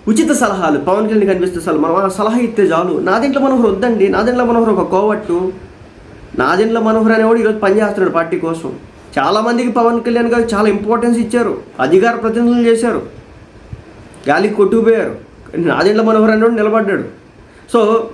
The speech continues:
పోతిన మహేష్ అద్భుతం అండి, సూపర్ అండి, అబ్బో, ఇంత గొప్ప లీడర్ మళ్ళీ వేరే పార్టీ లేరు. ఏం చేశాడు ఈ రోజున? అయితే ఇప్పుడు ఇదంతా ఎందుకు చెప్పాల్సి వస్తుందంటే,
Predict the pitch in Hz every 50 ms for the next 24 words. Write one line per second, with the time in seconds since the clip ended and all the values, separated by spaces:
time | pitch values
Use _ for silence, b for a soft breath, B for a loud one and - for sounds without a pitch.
0 | - - - - 190 - 269 254 269 262 269 269 277 233 196 190 196 240 - 254
1 | 254 247 220 226 - 214 233 247 - 262 254 254 240 233 233 247 226 208 202 214
2 | 277 277 277 277 262 247 196 156 - - - - - 175 185 226 214 226 220 220
3 | 226 226 247 262 262 262 247 240 247 254 269 262 262 240 226 214 196 190 196 208
4 | 233 254 - 247 247 214 240 240 220 214 190 156 - - - - - - - -
5 | 180 220 254 262 247 202 202 185 165 165 175 180 180 160 143 117 117 - - -
6 | - - - - - - - - - - - - - - - - - - - -
7 | - - - 123 143 - 208 202 175 160 170 156 139 139 160 175 190 - 175 185
8 | 190 190 185 185 160 143 135 131 127 131 135 135 135 135 143 185 233 - -